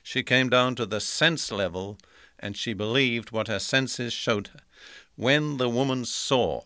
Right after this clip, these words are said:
that word "saw" there is so critical. It indicates the changeover from living by faith to living by sight. The tree had certain specific appeals for her senses once she was open to them.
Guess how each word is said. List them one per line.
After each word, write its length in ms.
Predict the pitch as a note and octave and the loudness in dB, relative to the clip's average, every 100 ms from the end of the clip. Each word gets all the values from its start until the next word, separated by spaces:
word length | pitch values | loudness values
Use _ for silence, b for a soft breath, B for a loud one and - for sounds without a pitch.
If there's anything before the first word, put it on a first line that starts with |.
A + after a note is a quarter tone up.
| - | 2
that 220 | B2 A#2 | 2 2
word 320 | A2 B2+ A#2+ | 0 0 0
"saw" 480 | - - C#3+ B2+ A2+ | -4 0 2 4 2
there 380 | G2 F#2+ F#2 - | 2 0 0 -4
is 180 | A2 G2+ | -6 -6
so 540 | - - - D3 D#3 | -4 -4 2 2 2
critical. 640 | D3 - C3 B2+ G2 - _ _ _ B B B B - | -2 -2 -2 0 -2 -6 _ _ _ B B B B -8
It 160 | G2+ | -4
indicates 920 | A#2+ D3+ D3 - C3+ C3 B2+ - - - - | 0 0 0 0 0 0 -4 -12 -12 -16 -6
the 140 | A2 | -6
changeover 960 | - - D#3 D3 G#2+ F2+ D#2+ E2+ G#2 - B B B B | -2 0 2 2 0 -2 -2 -8 -8 -16 B B B B
from 240 | - G2 | -8 -6
living 380 | G2+ C#3 D#3 D3+ | 0 0 0 2
by 160 | D3 | 2
faith 640 | C#3+ - G#2 F2+ - - _ _ b b b - | 2 -2 -4 -6 -14 -20 _ _ b b b -10
to 100 | A#2+ | -6
living 340 | G#2 B2 C3 B2 | -2 0 2 4
by 140 | A#2 | 4
sight. 560 | A#2 - A2+ - - - _ _ _ _ B B B B B - | 2 -4 -6 -8 -20 -20 _ _ _ _ B B B B B -12
The 100 | G#2+ | -6
tree 440 | - D#3 E3 F3 | 0 2 4 2
had 360 | C#3+ B2 B2 A2 | 0 0 0 -2
certain 420 | - D#3+ D#3+ D3+ | 2 2 2 -4
specific 720 | - B2+ - D#3+ E3 D#3 A2+ | -2 -2 0 0 0 -2 -4
appeals 680 | A2 - E3 C#3+ G2+ G#2 - | -6 -2 0 0 0 -6 -6
for 200 | - A#2+ | -2 0
her 120 | B2+ | -2
senses 640 | - - C#3+ - E2+ - | -2 2 0 0 -8 -6
once 240 | A2 C3+ C3 | -2 -2 0
she 160 | - | -2
was 220 | C#3 C3+ - | -2 -4 0
open 340 | D#3 D#3+ C3 G#2 | 0 2 0 -2
to 120 | G2 | -4
them. 240 | F2 F2 | -6 -10